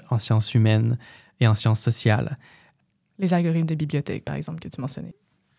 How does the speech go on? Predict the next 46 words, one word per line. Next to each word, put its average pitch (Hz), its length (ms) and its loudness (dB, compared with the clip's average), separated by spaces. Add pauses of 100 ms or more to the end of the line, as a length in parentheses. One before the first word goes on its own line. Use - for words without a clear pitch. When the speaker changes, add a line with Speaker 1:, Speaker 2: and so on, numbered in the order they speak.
Speaker 2:
Les 196 80 0
moteurs 151 220 2
de 160 80 0
recherche 156 380 -4
de 151 100 -12
bibliothèque, 151 640 -6
Speaker 1:
Oui. 113 260 2
Speaker 2:
de 165 80 -6
catalogue, 165 680 -6
ouais. 165 200 -8 (240)
Speaker 1:
L'algorithme 117 500 2
de 110 120 2
recommandation, 107 560 0
oui. 147 120 -4 (160)
Speaker 2:
Mm-hmm, 175 360 2 (120)
mm-hmm. 160 240 -4 (1000)
Speaker 1:
Tout 147 120 4
ça 131 200 2
doit 113 440 4 (100)
être 117 200 2
théorisé, 117 600 2 (160)
et 139 280 0
non 123 140 6
seulement 131 200 4
il 123 60 6
doit 110 100 4
être - 80 0
théorisé, 113 360 2
mais 120 140 0
il 135 300 -6 (580)
doit 127 200 6
être 127 100 2
compris, 117 320 0
parce - 180 -6
que 120 80 0
sinon 123 260 4
on 117 160 4
va 107 120 2
rester 107 240 -2
dans 113 160 0
un 110 60 4
monde 110 240 2
où 110 80 2
est-ce 104 140 -2
que 107 200 2
des, 120 680 2